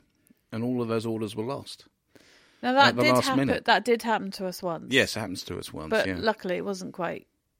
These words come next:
Speaker 1: That sort of number.
Speaker 2: No, no, 'cause it's quite early on in our
Speaker 1: Yeah.
Speaker 2: publishing
Speaker 1: But,
Speaker 2: career,
Speaker 1: you know,
Speaker 2: but
Speaker 1: the, these are the, the, the trip hazards that, that lie in wait for, for all publishers. But for small independent publishers or self-publishers, you know, they can be catastrophic.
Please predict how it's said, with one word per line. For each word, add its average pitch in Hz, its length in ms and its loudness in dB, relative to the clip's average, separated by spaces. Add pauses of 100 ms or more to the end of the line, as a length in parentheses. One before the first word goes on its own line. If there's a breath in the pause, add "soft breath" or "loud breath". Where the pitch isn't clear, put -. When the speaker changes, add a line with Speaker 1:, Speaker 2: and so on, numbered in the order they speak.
Speaker 1:
That - 160 -4
sort 87 180 -6
of 196 60 -2
number. - 220 -2
Speaker 2:
No, 170 360 2
no, 165 300 -8
'cause 190 140 -14
it's 196 80 -14
quite 190 160 2
early 180 240 2
on 175 140 -4
in 170 140 -10
our 170 240 -8 (380 soft breath)
Speaker 1:
Yeah. 95 340 -8
Speaker 2:
publishing 190 500 -10
Speaker 1:
But, - 140 -16
Speaker 2:
career, - 180 -2
Speaker 1:
you 135 120 4
know, 127 100 4
Speaker 2:
but 135 240 0
Speaker 1:
the, 135 60 -4
these 151 280 -2
are 135 60 -2
the, 117 340 -2
the, 104 220 -8
the 85 80 -18
trip - 300 -8
hazards 73 480 -10
that, - 180 -12 (220)
that - 140 -12
lie 98 200 -2
in 90 160 -4
wait 85 280 -6
for, 78 360 -8
for 123 180 -4
all 180 120 2
publishers. - 640 -12 (480 soft breath)
But - 160 -12
for - 80 -8
small 147 320 -2
independent 104 400 -6
publishers 85 500 -8
or 69 280 -8
self-publishers, - 680 -8 (160)
you 92 140 -12
know, 65 140 -14 (420)
they - 80 -10
can - 140 -18
be 170 60 -10
catastrophic. - 840 -12